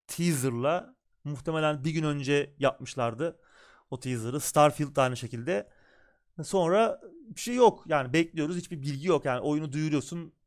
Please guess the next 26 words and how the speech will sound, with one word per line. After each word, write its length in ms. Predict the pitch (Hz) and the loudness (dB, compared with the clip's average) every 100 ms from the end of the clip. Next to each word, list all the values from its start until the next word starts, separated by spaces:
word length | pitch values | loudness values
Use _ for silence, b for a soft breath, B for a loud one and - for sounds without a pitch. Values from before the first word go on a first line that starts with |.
| _ | _
Oyun 220 | 151 156 156 | -6 -4 -2
yapılıyor 420 | 151 160 160 160 | -4 -2 -2 -2
mu, 60 | |
yapılmıyor 440 | 131 131 151 151 139 | -2 -4 -6 -8 -6
mu, 140 | 120 | -4
ne 40 | 135 | 0
yapılıyor? 600 | 151 151 139 135 110 104 | 0 0 -4 -4 -4 -6
Hani 320 | 120 120 113 _ _ | -12 -12 -14 _ _
nedir? 480 | 131 147 143 123 - | -6 -4 -4 -6 -12
Nerede 380 | 120 143 190 190 | -2 2 2 2
geçeceği 340 | 185 165 196 180 | 0 2 4 6
belli 200 | 180 151 | 4 2
değil 100 | 143 | 2
Elder 260 | 139 131 | 2 2
Scrolls 340 | 120 - 135 120 | -4 -6 -4 0
altının. 420 | 123 143 196 - _ b b b b b | 0 -2 -10 -12 _ b b b b b
Tabii 140 | 196 | -4
Pete 320 | 214 202 202 | -2 -2 4
Hines'a 240 | 214 220 220 | 6 6 0
da 120 | 170 | 4
doğal 200 | 175 226 | 8 8
olarak 280 | 202 208 208 | 8 4 0
insanlar, 500 | 196 202 202 226 233 | 0 2 2 0 -2
e, 60 | 254 247 214 - - 233 - 160 | -6 -18 -20 -20 -20 -18 -16 2
darlıyorlar 540 | 170 196 247 277 226 180 | 6 8 6 4 4 4
Bethesda'dan, 640 | 127 135 - 127 196 - | 2 -2 -2 -2 -2 -4